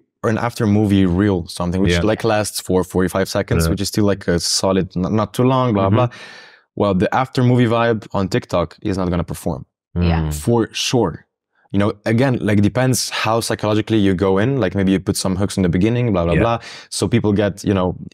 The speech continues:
Speaker 1: it has to be somehow.
Speaker 2: Yeah, yeah.
Speaker 1: But if you just go for, like, the cinematic, like, um, song in the background and just, like, you know, B-rolls and stuff, no.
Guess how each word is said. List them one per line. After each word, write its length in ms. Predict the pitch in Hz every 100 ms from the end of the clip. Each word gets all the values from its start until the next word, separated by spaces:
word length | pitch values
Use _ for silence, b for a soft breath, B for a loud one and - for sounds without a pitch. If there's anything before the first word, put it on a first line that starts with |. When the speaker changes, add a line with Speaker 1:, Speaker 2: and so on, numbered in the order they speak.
| -
Speaker 1:
it 140 | - 98
has 160 | 117
to 80 | -
be 100 | 95 101
somehow. 420 | - 98 85 82
Speaker 2:
Yeah, 80 | 73
yeah. 80 |
Speaker 1:
But 180 | 73 107 B B
if 80 | -
you 60 | 107
just 180 | 120 120
go 120 | 135
for, 180 | - 117
like, 120 | 110
the 60 | 101
cinematic, 500 | 117 113 113 117 -
like, 240 | 95 90
um, 440 | 76 87 87 85 85 - -
song 360 | - 113 113
in 80 | 110
the 80 | 101
background 500 | 110 110 98 110 107
and 80 | 98
just, 180 | 98
like, 240 | 104 95 92
you 60 |
know, 120 | 95 90
B-rolls 640 | 98 101 95 98 98 92
and 60 | 98
stuff, 300 | 147 139 - b b _
no. 260 | - 85 82